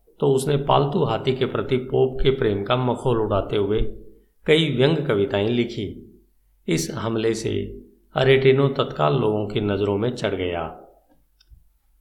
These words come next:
किसी ऊंचे पद पर बैठे व्यक्ति की आलोचना करने का भी यही प्रभाव होता है। बहरहाल, इतना याद रखें कि जनता का ध्यान आकर्षित होने के बाद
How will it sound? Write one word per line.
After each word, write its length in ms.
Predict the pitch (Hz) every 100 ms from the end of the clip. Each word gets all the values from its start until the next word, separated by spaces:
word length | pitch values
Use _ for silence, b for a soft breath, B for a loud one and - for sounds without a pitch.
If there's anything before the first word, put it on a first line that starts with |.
| _ _
किसी 300 | - 117 135
ऊंचे 320 | 120 131 131 180
पद 260 | - 131
पर 100 | 131
बैठे 300 | 107 110 110
व्यक्ति 380 | 107 101 - 110
की 160 | 101 110
आलोचना 480 | 92 101 98 117 113
करने 360 | 110 95 98
का 180 | 95 98
भी 460 | 92 95 90 - - _ _ -
यही 280 | 117 110 151
प्रभाव 420 | - 101 95 117
होता 380 | 107 - 98 90
है। 440 | 90 82 - - _ _ _ -
बहरहाल, 560 | 120 101 117 120 101 107
इतना 280 | 104 120
याद 280 | 107 98 90
रखें 420 | 95 90 - 104 113 104 - - -
कि 100 | 160
जनता 440 | 120 120 117 151 156
का 160 | 151
ध्यान 340 | - 104 113 117
आकर्षित 500 | 107 139 - - -
होने 300 | 101 107 107
के 160 | 110
बाद 520 | 95 95 90 87 -